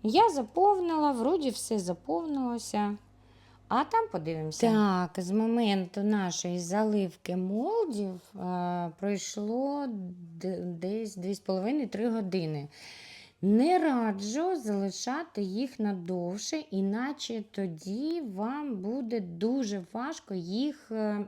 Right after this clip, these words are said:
від-, то, е, звідти, м, витягнути. Е, коли вже маса зовсім стабілізується, вона тоді крихка. Е, тому раджу, е, від двох до п'яти годин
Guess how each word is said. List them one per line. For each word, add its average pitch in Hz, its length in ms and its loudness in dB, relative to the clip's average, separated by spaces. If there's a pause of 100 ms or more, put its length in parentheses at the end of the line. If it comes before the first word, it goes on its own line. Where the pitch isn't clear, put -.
від-, 180 260 -6 (420)
то, 202 160 -6
е, 190 440 -2
звідти, 226 460 0
м, 190 600 0
витягнути. 156 680 -2 (1040)
Е, 190 280 2
коли 269 260 6
вже 254 180 2
маса 240 400 0
зовсім 294 420 -2
стабілізується, 196 800 -2
вона 196 180 -2
тоді 196 220 -2
крихка. 160 760 -4 (520)
Е, 175 500 2
тому 233 580 6
раджу, 170 880 0 (140)
е, 180 520 -2 (460)
від 196 260 0
двох 254 420 2
до 196 140 0
п'яти 196 340 2
годин 165 640 0